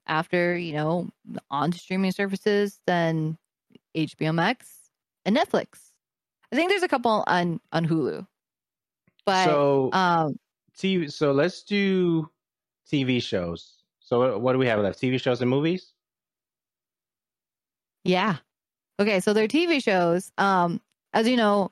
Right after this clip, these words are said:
Speaker 1: Green Arrow has already ended. I think it, they ended after s-, eight seasons. I think it was eight seasons. Um, Flash, I know kind of the rumor mill is that Gra-,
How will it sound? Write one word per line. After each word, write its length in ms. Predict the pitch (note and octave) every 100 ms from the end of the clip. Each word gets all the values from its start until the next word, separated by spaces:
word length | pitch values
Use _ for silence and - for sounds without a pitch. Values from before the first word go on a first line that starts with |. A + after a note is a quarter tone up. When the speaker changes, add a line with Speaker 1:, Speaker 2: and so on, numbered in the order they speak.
| F#3+
Speaker 1:
Green 220 | G3+ A3+
Arrow 320 | A3 G3+ G3+
has 260 | F#3+ F#3 F3+
already 280 | F3+ F#3 G#3
ended. 380 | F3 F3 E3+
I 100 | E3+
think 240 | E3 G3 F#3+
it, 140 | F#3+
they 140 | F#3 F3
ended 280 | F3+ F3+
after 260 | E3+ E3+ F3
s-, 300 | F3 - _ -
eight 240 | E3 D3+ _ _
seasons. 640 | F#3+ F#3+ E3 D#3 D#3 D#3+ _ _ _ _ -
I 100 | D3+
think 280 | - E3 D3
it 60 |
was 120 | D3+
eight 160 | D3 D3+
seasons. 480 | D#3 D#3 D#3 D#3 - _ _ _ _
Um, 380 | G3 F#3+ F3 - _ _ _ -
Flash, 400 | A3 A3 G#3+ -
I 120 | A3
know 360 | A#3 C4 B3+ B3+
kind 340 | - G3+ G#3+
of 140 | G#3
the 120 | G3 F3+
rumor 400 | E3+ G3 G#3 G#3
mill 520 | G3+ G3 G3 G3 G3
is 120 | F#3
that 240 | F3 F3 E3+
Gra-, 300 | F3+ F3+